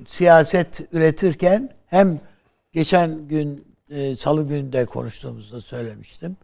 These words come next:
Bir Suriye siyaseti üretmeliyiz biz. Bu Rusya'ya dayalı olarak. Yani Rus-, bu Rusya için esasında bugün bu Biden görüşmesinden çıkarılacak sonuç Rusya açısından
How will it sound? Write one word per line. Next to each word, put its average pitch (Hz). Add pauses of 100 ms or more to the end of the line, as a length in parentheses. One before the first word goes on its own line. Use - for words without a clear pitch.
(580)
Bir 208 (180)
Suriye 220
siyaseti 156
üretmeliyiz 117
biz. -
Bu 143
Rusya'ya 135
dayalı 110
olarak. 104 (680)
Yani - (120)
Rus-, 151 (400)
bu 139
Rusya 175
için 190
esasında 180
bugün 170 (580)
bu 156
Biden 147 (260)
görüşmesinden 143 (400)
çıkarılacak 135
sonuç 156 (440)
Rusya 180
açısından 175